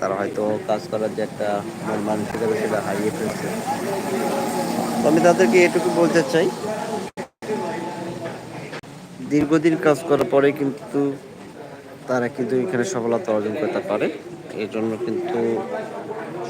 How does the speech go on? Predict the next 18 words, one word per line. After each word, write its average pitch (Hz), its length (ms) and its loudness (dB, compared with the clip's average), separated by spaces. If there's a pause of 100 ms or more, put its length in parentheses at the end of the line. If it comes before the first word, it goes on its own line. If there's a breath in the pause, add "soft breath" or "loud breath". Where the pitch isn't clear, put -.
(140)
সময়ের 139 560 6 (240)
যে 123 100 6 (120)
একটা 117 220 2 (960)
অপেক্ষা 123 340 -6 (140)
এবং 110 140 -2 (200)
সময়ের 120 400 2
যে 120 80 4 (880)
ক্লান্তি 117 400 0 (100)
লগ্ন, 110 220 0 (240)
সেটা 101 260 0
অবশ্যই 110 340 -2
একদিন 104 280 -4
একদিন 104 260 -6
সফল 104 300 -4
হবে। - 160 -6 (1200)
আর 104 100 0 (100)
তাছাড়া 117 480 4 (2750)
আমরা 120 160 -2